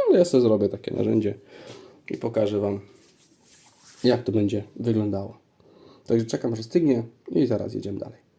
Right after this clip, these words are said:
Oczywiście mam nadzieję, że mój plan się uda, bo już wam powiem, jak on będzie wyglądał. Biorę sobie łożysko, a już wam mówię, to jest łożysko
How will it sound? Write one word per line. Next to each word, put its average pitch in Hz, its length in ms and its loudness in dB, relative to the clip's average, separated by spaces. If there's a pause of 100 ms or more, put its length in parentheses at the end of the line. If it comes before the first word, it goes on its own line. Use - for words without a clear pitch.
(920)
Oczywiście 127 520 -2
mam 113 200 4
nadzieję, 110 380 -2
że 113 120 -4
mój 101 160 0 (1040)
plan 117 220 2
się - 240 -2 (400)
uda, 113 400 -2 (680)
bo - 80 -4
już 113 80 0
wam 117 140 0
powiem, 113 280 0
jak 107 160 -2
on 127 100 4
będzie 107 280 -2 (320)
wyglądał. 123 420 2 (1040)
Biorę 117 140 2
sobie 117 220 -2
łożysko, 107 560 -2 (420)
a 113 140 0
już 110 120 2
wam 110 160 -2
mówię, 113 320 0
to 117 80 -4
jest 117 120 0
łożysko 113 540 -2